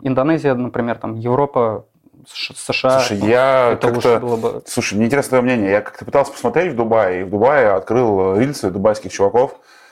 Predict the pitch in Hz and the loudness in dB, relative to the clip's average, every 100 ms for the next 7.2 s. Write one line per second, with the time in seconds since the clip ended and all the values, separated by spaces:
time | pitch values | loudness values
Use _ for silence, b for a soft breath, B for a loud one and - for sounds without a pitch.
0 | b 107 127 117 113 123 98 98 110 107 | b -2 0 2 4 2 0 -2 -4 -2
1 | 127 113 104 101 113 101 117 101 90 101 | -2 0 -2 0 0 0 0 -2 -2 -2
2 | 104 - - 101 90 92 92 95 110 113 | -2 -2 -4 -2 -4 -6 -6 -4 -2 0
3 | 139 110 123 104 95 92 101 92 90 82 | 0 0 -2 -4 -2 2 2 0 -6 -2
4 | 104 113 117 113 110 131 113 104 98 107 | 0 0 2 2 2 2 2 2 0 0
5 | 101 85 95 92 98 92 104 98 113 120 | -2 0 -2 0 -2 0 -2 0 0 0
6 | 92 90 113 101 117 B B B - 131 | -2 -2 0 2 0 B B B -2 2
7 | 165 147 | 2 0